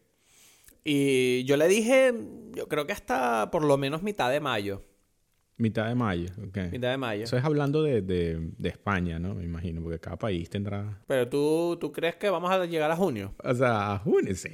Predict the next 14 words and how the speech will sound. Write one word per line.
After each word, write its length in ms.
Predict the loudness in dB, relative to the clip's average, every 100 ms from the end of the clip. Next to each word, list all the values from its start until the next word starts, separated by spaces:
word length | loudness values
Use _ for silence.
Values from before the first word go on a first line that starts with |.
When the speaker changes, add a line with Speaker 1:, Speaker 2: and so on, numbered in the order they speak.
| -2 0 0 -2 -8 -12 -12
Speaker 2:
A 60 | -14
junio, 280 | -14 -12 -12 -12 -14 -16 -16 -16 -4
Europa 380 | -2 0 -2 -4
llega 180 | -2 -2
a 60 |
junio 280 | 0 0 0
tranquilamente. 920 | -2 -2 -2 -2 -2 -2 -4 -8 -16 -16 -6
Speaker 1:
Me 140 | -4
estoy 160 | 2 4
deprimiendo 440 | 4 2 2 4
mucho 240 | 4 2 2
con 140 | 0
esta 160 | -2 -4
conversación. 500 | -4 -4 -6 -8